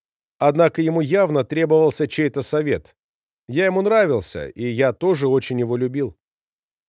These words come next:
Оппенгеймер поговорил и с Филом Моррисоном, своим бывшим учеником, ставшим после перевода из чикагского медлаба одним из ближайших друзей Роберта в Лос-Аламосе.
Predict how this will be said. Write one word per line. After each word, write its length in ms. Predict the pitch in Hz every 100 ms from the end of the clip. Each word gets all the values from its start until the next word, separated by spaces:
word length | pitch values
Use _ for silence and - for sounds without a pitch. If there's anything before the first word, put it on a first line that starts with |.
| _ _ _ _ _ -
Оппенгеймер 560 | 143 175 180 240 214
поговорил 540 | 170 165 156 165 190 190
и 180 | 165 151
с 80 |
Филом 320 | - 190 196 196
Моррисоном, 640 | 151 104 - 104 98 90 _ _ _ -
своим 360 | - 135 135
бывшим 340 | 131 143 - 143
учеником, 600 | 110 151 160 - 156 95
ставшим 480 | - 131 120 131 113
после 300 | 139 - 123
перевода 500 | 139 139 143 147 123
из 240 | - 131
чикагского 720 | - 151 165 131 - - 117
медлаба 640 | 117 120 139 165 151 98 87 _ _ -
одним 380 | 135 135 202 202
из 80 | 131
ближайших 640 | 143 139 156 180 - 131
друзей 420 | 147 147 117 135
Роберта 600 | 117 135 147 127 147 135 - _
в 100 | 113
Лос-Аламосе. 880 | 131 127 - 131 123 87 69 - -